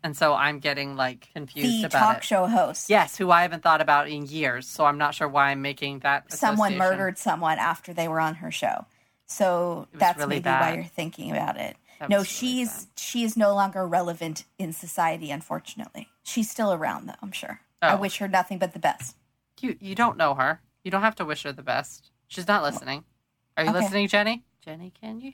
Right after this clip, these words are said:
Speaker 1: hear me?
Speaker 2: What about Jenny Craig? Can I get a deal on your subscriptions? 'Cause it's expensive.
Speaker 1: Are they good, though?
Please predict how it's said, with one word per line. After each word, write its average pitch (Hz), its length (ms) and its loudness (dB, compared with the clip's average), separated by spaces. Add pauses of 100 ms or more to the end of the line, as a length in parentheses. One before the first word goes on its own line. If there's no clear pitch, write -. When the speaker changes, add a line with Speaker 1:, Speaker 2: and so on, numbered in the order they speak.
Speaker 1:
hear 247 320 -18
me? 254 140 -20
Speaker 2:
What 233 160 2
about 240 180 2
Jenny 220 220 0
Craig? 202 400 0 (260)
Can 202 180 4
I 196 80 4
get 190 160 0
a 185 60 -2
deal 185 460 -2 (560)
on 180 100 -4
your 175 140 -4
subscriptions? - 580 -10
'Cause - 160 -14
it's - 160 -12
expensive. - 440 -14 (460)
Speaker 1:
Are 165 80 -4
they 165 120 -8
good, 151 380 -4
though? 269 220 -2